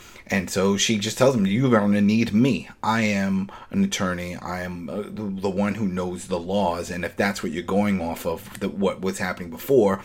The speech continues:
you're gonna need someone like me. And if that's the case, you also need my crew, because I'm not leaving without them. There, we're all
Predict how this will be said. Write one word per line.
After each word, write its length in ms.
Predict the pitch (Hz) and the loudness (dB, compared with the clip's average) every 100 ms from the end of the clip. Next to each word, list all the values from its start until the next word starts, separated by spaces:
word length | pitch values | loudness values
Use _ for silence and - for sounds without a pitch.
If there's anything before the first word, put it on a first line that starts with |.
| - 98 | -12 0
you're 120 | 120 | 2
gonna 200 | 104 95 | 4 4
need 180 | 95 - | 2 0
someone 240 | 85 85 | -6 -4
like 220 | 85 - | -6 0
me. 240 | 127 131 - - - | 2 2 -2 -16 -10
And 140 | 90 | -8
if 100 | - | -2
that's 280 | 113 120 98 | -2 0 -4
the 40 | |
case, 360 | - 98 95 - - - | 0 0 0 -4 -12 -2
you 140 | 92 | 2
also 240 | 98 - | 2 0
need 240 | 95 98 98 | 0 2 4
my 180 | 92 85 | 2 0
crew, 260 | - 95 | 0 -2
because 460 | - - - - - _ | -2 -10 -10 -12 -16 _
I'm 220 | 104 110 107 | 0 2 4
not 200 | 98 90 | 2 0
leaving 280 | 92 85 | -4 -4
without 320 | 87 87 82 71 | -4 -4 -6 -12
them. 180 | 67 _ _ _ _ 110 | -18 _ _ _ _ 2
There, 240 | 110 101 | 4 6
we're 220 | 95 95 | 6 4
all 320 | 95 95 87 | 4 2 -4